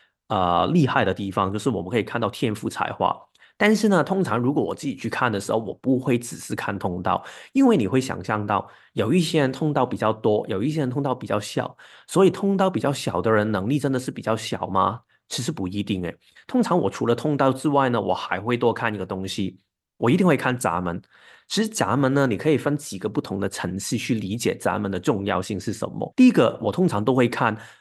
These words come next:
轮回交叉的四个闸门，因为在人类图里面有一个说法，就是说人一个设计下面七十趴的能量都是从轮回交叉的四个闸门而来的。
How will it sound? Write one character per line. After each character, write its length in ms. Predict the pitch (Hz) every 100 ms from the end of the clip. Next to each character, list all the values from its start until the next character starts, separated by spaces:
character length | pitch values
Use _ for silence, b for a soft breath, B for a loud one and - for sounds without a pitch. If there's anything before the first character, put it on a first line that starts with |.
| B
轮 160 | 95 104
回 100 | 117
交 160 | 120
叉 140 | 110 120
的 80 | 101
四 200 | - 123
个 120 | 95
闸 180 | 90 85
门， 180 | 87 -
因 100 | 262
为 80 | 240
在 120 | 220
人 120 | 170
类 120 | 170
图 100 | -
里 120 | 135 101
面 120 | 127
有 60 |
一 40 | 107
个 60 |
说 220 | 110 120 110
法， 120 | 90
就 120 | 107
是 100 | 107
说 260 | - 107 - B B B
人 380 | 131 107 - -
一 80 | 220
个 180 | 165 -
设 180 | - 175
计 160 | 139 160
下 160 | 156
面 160 | 143 139
七 220 | 143 220
十 180 | - -
趴 240 | 90 135
的 180 | 117 104 - _ -
能 300 | 120 92 104
量 240 | 123 113
都 180 | 117 127
是 160 | 127
从 460 | 127 - 98 101 107 _
轮 180 | 131 104
回 100 | 113
交 160 | 117 110
叉 160 | -
的 80 | 117
四 160 | - 123
个 100 | 104
闸 140 | 95
门 180 | 92 101
而 120 | 98
来 200 | 90 87
的。 160 | 98